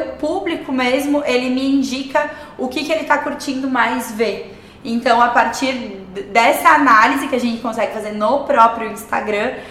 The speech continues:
dentro ali das métricas, a gente consegue produzir mais daquilo que a galera me acompanha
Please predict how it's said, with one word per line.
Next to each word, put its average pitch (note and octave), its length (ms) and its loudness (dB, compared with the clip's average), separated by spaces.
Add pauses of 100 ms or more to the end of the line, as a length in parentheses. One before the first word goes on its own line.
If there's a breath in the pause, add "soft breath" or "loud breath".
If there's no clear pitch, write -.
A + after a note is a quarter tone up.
(160 loud breath)
dentro A#3 340 0
ali A#3 160 -2
das A3+ 200 -4
métricas, A3 500 2
a B3 40 2
gente A#3 260 -4
consegue B3 400 -2
produzir A#3+ 420 -4
mais B3+ 580 4 (320 loud breath)
daquilo C#4 540 2
que C#4 80 -2
a C4 40 2
galera B3 360 4
me B3 80 0
acompanha B3 720 0